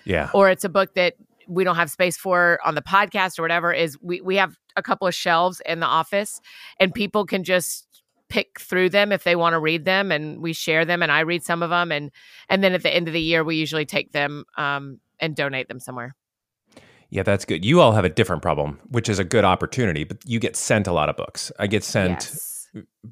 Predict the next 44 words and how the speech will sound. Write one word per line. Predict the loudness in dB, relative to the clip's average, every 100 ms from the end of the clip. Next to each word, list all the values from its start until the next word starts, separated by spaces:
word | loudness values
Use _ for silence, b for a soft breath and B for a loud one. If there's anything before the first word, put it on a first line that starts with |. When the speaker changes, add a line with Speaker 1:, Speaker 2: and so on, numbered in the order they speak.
| 0
Speaker 1:
books | 0 0
by | -2 0
people. | -2 0 0 -2 -6 -20 _ 0
I, | 0 2
it, | 0 2
they've | 2 4
gotta | 4 4
be | 4
an |
actual | 2 0 -4 -8
friend | -6 -8 -10
if | -6
they're | -6
sending | -4 -4 -4
me | -6
a | -8
book. | -12 -10
And | -8 -2
so | 2
I | 4
am | 4
Speaker 2:
Yes. | 4
Speaker 1:
always | 2 2 -2
very | -4 0 0
stoked. | 0 -2 -4 0
Like, | 2
I | 4
don't | 4
have | 2 2
that | 2 2
level | 2 2 0
of, | 0
like, | 0 -2 -10 _
"Hey, | -4 0 0
random | 0 0 0
publisher | 0 0 0 -2
just | -4 -4
sent | -4
me | -6
four | -8 -4 0
books | 2 2 0
to | -8
consider | -6 -4 -2 -2 -2
for | -2 -2 -2